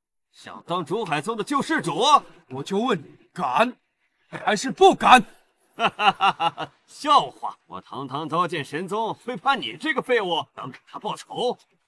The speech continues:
Speaker 1: 就凭你，也配？有位刀剑神宗弟子，既然这家伙非要找死，我们就随了他的愿吧。好人做到底，他去西天。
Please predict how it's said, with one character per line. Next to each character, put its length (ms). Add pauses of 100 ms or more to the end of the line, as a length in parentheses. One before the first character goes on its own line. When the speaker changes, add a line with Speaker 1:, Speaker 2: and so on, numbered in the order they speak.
(120)
Speaker 1:
就 220
凭 300
你， 400 (500)
也 80
配？ 320 (240)
有 120
位 200
刀 220
剑 180
神 160
宗 180
弟 180
子， 280 (140)
既 120
然 220
这 100
家 220
伙 160
非 220
要 120
找 220
死， 160 (280)
我 80
们 100
就 100
随 240
了 120
他 120
的 80
愿 220
吧。 180
好 120
人 160
做 160
到 100
底， 320 (240)
他 240
去 160
西 280
天。 300